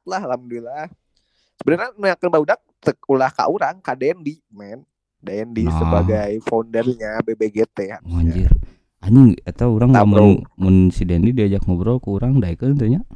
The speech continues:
Speaker 1: Daekeun atuh, nanti aja beres urang karek kasih Dendi langsung
Speaker 2: Anjir.
Speaker 1: Telegram, via Telegram kayak gini sama.
Speaker 2: Bogaeun si Dendi?
Speaker 1: Eh, si Gana mah people nerbi, boga nama.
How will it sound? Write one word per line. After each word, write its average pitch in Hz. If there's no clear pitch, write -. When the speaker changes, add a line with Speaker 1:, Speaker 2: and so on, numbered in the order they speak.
Speaker 1:
Daekeun 156
atuh, 156
nanti 120
aja 160
beres 139
urang 143
karek 170
kasih 175
Dendi 151
langsung 151
Speaker 2:
Anjir. -
Speaker 1:
Telegram, 87
via 127
Telegram 120
kayak 117
gini 117
sama. -
Speaker 2:
Bogaeun 92
si 113
Dendi? 101
Speaker 1:
Eh, 98
si 101
Gana 101
mah 131
people 110
nerbi, 113
boga 110
nama. 120